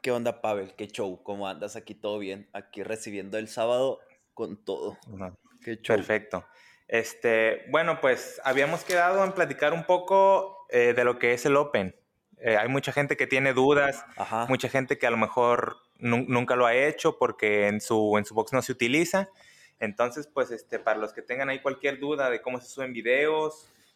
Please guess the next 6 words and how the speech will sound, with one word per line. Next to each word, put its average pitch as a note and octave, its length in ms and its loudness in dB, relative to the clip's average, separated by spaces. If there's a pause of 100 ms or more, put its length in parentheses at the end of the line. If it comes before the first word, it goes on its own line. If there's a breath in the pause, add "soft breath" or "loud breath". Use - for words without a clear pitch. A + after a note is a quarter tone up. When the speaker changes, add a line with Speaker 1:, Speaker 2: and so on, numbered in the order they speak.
(180)
Speaker 2:
categorías, B2 720 0
costos - 420 -2
y - 40 -20
todo C3 240 6
eso, D3 240 0
pues, - 500 -2